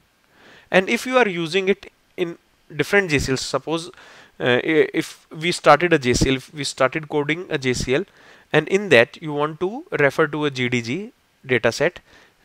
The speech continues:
to the current one, then you simply mention zero. But it is, it's a different case if you are creating a G D G dataset there in the same J C L and further you are using it,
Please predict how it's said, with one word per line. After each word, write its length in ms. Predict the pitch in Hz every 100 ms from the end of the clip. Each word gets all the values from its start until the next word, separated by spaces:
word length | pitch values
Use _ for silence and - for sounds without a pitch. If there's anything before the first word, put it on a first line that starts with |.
| -
to 80 | 160
the 280 | 160 170 -
current 340 | 175 165 127
one, 240 | 104 95 92
then 160 | 143 160
you 140 | 180
simply 300 | 180 185 190
mention 320 | 180 170 185
zero. 340 | 151 117 98 101 _ _ _ _ -
But 280 | 147 - - _ _ _ _
it 140 | 180 190
is, 200 | 185 - -
it's 180 | -
a 120 | - 175
different 560 | 143 - 165 190 - -
case 340 | 175 220 - - - _
if 140 | - 170
you 100 | 170
are 60 |
creating 480 | - 147 139 147 156
a 40 |
G 180 | 143 127
D 120 | 127
G 300 | 131 143 143 - 123
dataset 520 | 120 123 131 117 113
there 300 | 117 131 160
in 160 | 170 135
the 80 |
same 280 | 135 143 143
J 120 | 143
C 140 | 139 165
L 60 |
and 140 | 151 135
further 300 | 151 156 185
you 120 | 185
are 60 | 180
using 360 | 175 160 185
it, 140 | 226